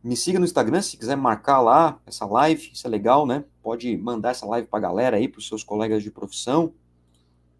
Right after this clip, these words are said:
pro pessoal vir aqui assistir, que é muito importante, né, pessoal?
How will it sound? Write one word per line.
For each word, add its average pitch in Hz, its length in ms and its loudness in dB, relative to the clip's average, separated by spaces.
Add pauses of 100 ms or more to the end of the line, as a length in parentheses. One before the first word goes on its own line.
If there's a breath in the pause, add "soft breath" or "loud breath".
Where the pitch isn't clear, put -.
(480)
pro 107 80 -18
pessoal 135 300 -6
vir 143 120 -4
aqui 147 160 -6
assistir, 151 400 -10
que 147 100 -6
é 151 40 -6
muito 143 280 -8
importante, 139 520 -8
né, 110 100 -6
pessoal? - 380 -14